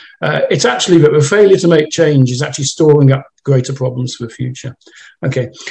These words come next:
now what I've written down here is, um, is fairly stylized and, and, and, and, and fairly simplistic, um, but I think there's many ways we could make a start,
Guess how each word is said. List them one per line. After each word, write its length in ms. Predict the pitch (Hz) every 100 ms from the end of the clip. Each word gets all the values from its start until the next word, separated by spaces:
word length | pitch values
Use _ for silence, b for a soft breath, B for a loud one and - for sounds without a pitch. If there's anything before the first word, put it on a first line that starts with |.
| B
now 100 | 220
what 100 | 277
I've 120 | 285 269
written 180 | 247
down 240 | 208 220 190
here 200 | 170 143
is, 300 | 151 151 165
um, 260 | 151 151
is 340 | 165 156 147 -
fairly 280 | - 262 247
stylized 800 | - - 170 156 139 151 151 - 165
and, 240 | 147 147 143 147 - - - _ - -
and, 320 | 160 165 151
and, 380 | - 156 151 147
and, 240 | 160 156 -
and 280 | 156 160 135
fairly 400 | - 185 170 170
simplistic, 680 | 135 190 165 139 - - - - b b -
um, 160 | 220 208
but 100 | 277
I 60 |
think 160 | 247 370
there's 140 | 190
many 240 | 185 254 220
ways 280 | 175 147
we 80 | 151
could 120 | 143 143
make 160 | 147
a 40 | 139
start, 400 | - 147 139